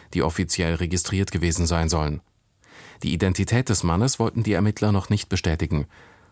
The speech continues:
Nach übereinstimmenden Angaben schwedischer Medien soll es sich um einen fünfunddreißigjährigen Langzeitarbeitslosen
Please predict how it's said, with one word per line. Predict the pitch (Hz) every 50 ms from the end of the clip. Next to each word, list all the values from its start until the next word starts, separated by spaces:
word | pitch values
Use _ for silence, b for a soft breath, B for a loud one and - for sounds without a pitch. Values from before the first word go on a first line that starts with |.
| B B -
Nach | 85 82 78 80 80 - -
übereinstimmenden | - 92 87 85 78 - 92 104 107 - - 92 85 85 82 85 80 78
Angaben | - 87 92 92 95 95 95 101 107
schwedischer | 98 - - 95 87 90 87 - 87 85
Medien | 87 87 92 82 95 104 107 107 B B B B B B B B
soll | - 104 110 98 90
es | 113 -
sich | - 117 - -
um | 101 110 107
einen | - - 95 101 104 101 98
fünfunddreißigjährigen | - - 123 120 - - 107 92 - 85 87 92 92 - 107 92 - 98 92 82 90 82 85 90 87
Langzeitarbeitslosen | 82 82 85 90 101 - - 85 82 78 82 82 76 85 82 82 - - 90 87 87 85 98 107 120